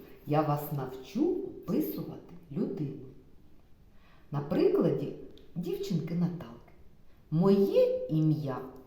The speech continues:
Наталка. Я дівчинка. Мені п'ять років. Я маленького зросту.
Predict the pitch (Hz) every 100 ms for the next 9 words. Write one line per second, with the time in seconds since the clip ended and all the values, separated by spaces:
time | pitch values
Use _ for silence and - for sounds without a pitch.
0 | - - - - - - 143 247 - -
1 | 233 175 180 - 208 208 202 - - -
2 | - - - 143 127 139 151 - - -
3 | - - - - 185 202 233 208 - -
4 | 196 180 175 175 175 - - - - -
5 | 147 156 151 165 311 359 - - - -
6 | 123 131 - - 339 277 208 202 196 208
7 | 202 - - - - - - - - 135
8 | 151 - - - 170 147 202 320 - 370
9 | 370 220 214 208 - -